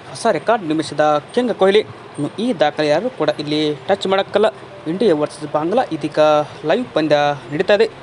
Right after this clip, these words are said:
ಈ ಒಂದು ಪಂದ್ಯದಲ್ಲಿ ಕಿಂಗ್ ಇದೀಗ ವಿರಾಟ ರೂಪ ಕೂಡ ಇಲ್ಲಿ ಪ್ರದರ್ಶನ ಮಾಡಿದರು. ಆದರೆ ಮೂವತ್ನಾಲ್ಕು ರನ್ ಹೊಡೆದರು. ಈ ಮೂಲಕ ಏನಪ್ಪ ಅಂದರೆ ಇವರು ವಿಶ್ವ ದಾಖಲೆ ಕೂಡ ಇಲ್ಲಿ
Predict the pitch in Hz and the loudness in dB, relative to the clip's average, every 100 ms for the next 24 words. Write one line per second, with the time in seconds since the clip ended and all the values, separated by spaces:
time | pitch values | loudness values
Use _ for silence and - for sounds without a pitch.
0 | - - 196 233 160 156 147 - 240 180 | -20 -12 -4 -2 0 0 0 0 0 2
1 | 147 - 254 262 - 156 151 160 156 156 | 0 -2 0 0 0 -2 2 4 4 2
2 | - - - 147 170 247 175 151 156 151 | -2 -18 -12 -2 0 2 2 0 0 2
3 | 151 151 156 156 - - - - 185 208 | 2 2 2 0 -4 -20 -12 -2 0 2
4 | 202 202 208 - - - - 156 151 202 | 2 4 2 0 -20 -10 -2 2 4 4
5 | 254 - - - 160 247 - 151 151 147 | 2 -4 -6 -2 0 0 0 0 2 0
6 | - - - 170 196 226 - - - 143 | -4 -16 -4 2 4 2 0 -18 -12 -2
7 | 160 214 247 - 151 147 - 147 151 151 | 2 4 2 2 0 0 -2 2 2 4
8 | 156 151 147 247 - 156 180 254 170 147 | 4 2 0 -2 0 2 2 2 -2 0
9 | 147 151 156 156 | 0 0 0 -2